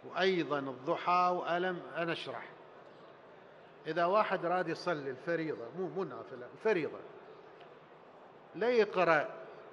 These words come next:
بعد الحمد مثلا في الركعة الأولى أو في الركعة الثانية، لا يقرأ سورة الفيل بوحدها، يكون يقرأ سورة الفيل ويقرأ بعدها سورة إيلاف، طبعا مع البسملة أيضا.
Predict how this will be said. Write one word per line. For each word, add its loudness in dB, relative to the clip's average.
بعد 2
الحمد 0
مثلا 0
في -12
الركعة -2
الأولى -2
أو -2
في -10
الركعة -2
الثانية، -4
لا 0
يقرأ 4
سورة 2
الفيل 2
بوحدها، 0
يكون 0
يقرأ 2
سورة 2
الفيل -2
ويقرأ 4
بعدها 0
سورة 2
إيلاف، 2
طبعا -4
مع -6
البسملة -4
أيضا. -6